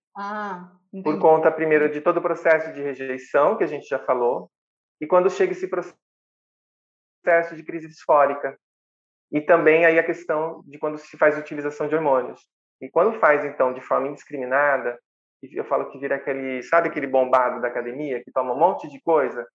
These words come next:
Speaker 2: pra poder ficar bombado? Tem muita pe-, muitas pessoas trans, tanto homem trans como mulher trans, que acabam exagerando no uso do hormônio, tomando uma quantidade exagerada pra ter um efeito rápido. E o corpo não reage dessa forma. E aí você tá correndo risco de vida,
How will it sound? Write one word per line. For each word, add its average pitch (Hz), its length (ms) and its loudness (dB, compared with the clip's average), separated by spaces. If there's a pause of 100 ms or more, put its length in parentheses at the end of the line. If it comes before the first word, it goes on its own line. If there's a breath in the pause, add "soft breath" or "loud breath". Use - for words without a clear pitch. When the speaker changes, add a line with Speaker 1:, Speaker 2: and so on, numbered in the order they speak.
(220)
Speaker 2:
pra 131 100 -6
poder 131 200 -4
ficar 131 200 -2
bombado? 123 640 0 (460)
Tem 143 80 -2
muita 196 240 -4
pe-, 180 240 -6
muitas 185 280 -8
pessoas 151 340 -6
trans, 165 320 0
tanto 196 240 -2
homem 160 240 0
trans 143 240 -8
como 131 160 -8
mulher 120 300 -2
trans, 170 360 0 (460)
que 156 60 -4
acabam 175 280 4
exagerando 196 560 4
no 170 120 0
uso 151 120 -4
do 139 60 -2
hormônio, 117 400 -4
tomando 135 240 -4
uma 147 140 -2
quantidade 151 680 2
exagerada 160 800 2
pra 156 140 -4
ter 156 100 -6
um 156 60 -4
efeito 156 300 -6
rápido. 147 560 -2 (500)
E 147 40 -4
o 151 60 0
corpo 180 260 2
não 185 120 0
reage 175 440 2
dessa 143 340 -6
forma. 113 340 -6 (480)
E - 60 -2
aí 135 60 0
você 147 240 -4
tá 160 100 0
correndo 156 280 0
risco 156 220 -6
de 165 120 -8
vida, 165 480 -2